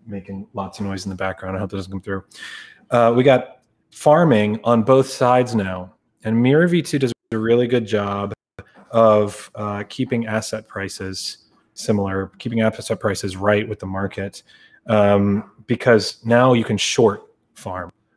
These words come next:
Previously, you could long farm and prices would go up. You know, there was a premium, uh, a certain percentage that just, like, prices would run up over that. And now you can play both sides, which means you can also do delta neutral strategies.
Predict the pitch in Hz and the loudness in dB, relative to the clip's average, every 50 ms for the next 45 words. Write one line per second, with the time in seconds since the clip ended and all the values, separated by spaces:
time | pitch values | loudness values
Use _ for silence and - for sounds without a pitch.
0 | _ - 147 151 160 143 - 143 123 - 113 107 110 110 117 117 120 113 - - | _ -2 0 2 2 2 0 0 0 0 2 4 4 6 6 4 4 2 0 0
1 | 110 104 101 101 101 104 - - 110 104 101 98 - - - - 127 117 113 - | 0 2 2 2 0 -2 -4 -4 -4 -4 -4 -4 -6 -8 -4 -2 -2 -2 -2 -2
2 | 123 98 95 98 101 90 _ - 113 107 107 - 120 113 101 - - 117 110 110 | -6 -8 -8 -10 -14 -10 _ -2 -2 -2 0 0 0 -2 -2 -2 -4 -4 -2 -2
3 | 110 107 104 98 101 95 _ _ - - 120 117 113 104 98 95 92 92 - _ | -2 -2 -4 -6 -10 -14 _ _ -2 2 2 4 4 2 2 -2 -4 -10 -12 _
4 | _ _ _ _ _ _ _ - 107 107 101 101 101 101 - - - 110 107 98 | _ _ _ _ _ _ _ 0 2 4 4 4 2 0 -2 -4 -6 -4 -4 -6
5 | - - - - 107 107 98 95 95 95 - - 101 95 - 101 - - - 107 | -6 -6 -4 -2 0 0 0 -2 -4 -8 -10 -10 -10 -10 -10 -10 -12 -10 -10 -12
6 | 98 - - - 107 101 - 107 92 98 95 98 101 98 - 101 92 - 104 107 | -14 -10 -8 -8 -6 -6 -8 -10 -12 -10 -10 -8 -8 -8 -8 -10 -6 -2 0 0
7 | 104 101 95 92 92 92 95 - - - - - - - - - 113 127 131 135 | 2 0 -2 -4 -4 -6 -6 -8 -12 -20 -20 -20 -20 -16 -8 -2 2 4 4 4
8 | 135 127 120 117 - 110 104 - - 120 110 107 107 107 104 98 - - - 104 | 4 4 2 2 0 -2 -2 0 4 4 6 6 6 4 4 2 0 -2 -2 0
9 | 98 95 92 90 - - - - 139 123 131 - 139 143 160 147 - 156 120 113 | 0 -2 -6 -8 -10 -10 -6 -6 -6 -4 -4 -4 -4 -4 -2 -2 -4 -2 0 0
10 | 107 101 - 110 104 123 120 - - 101 101 101 104 104 - - 123 107 - - | 0 0 0 0 2 2 2 2 0 0 0 0 0 -2 -2 -6 -8 -8 -6 -6
11 | - 104 104 113 123 131 170 202 196 - | -6 -4 -4 -4 -4 -4 -4 -6 -6 -8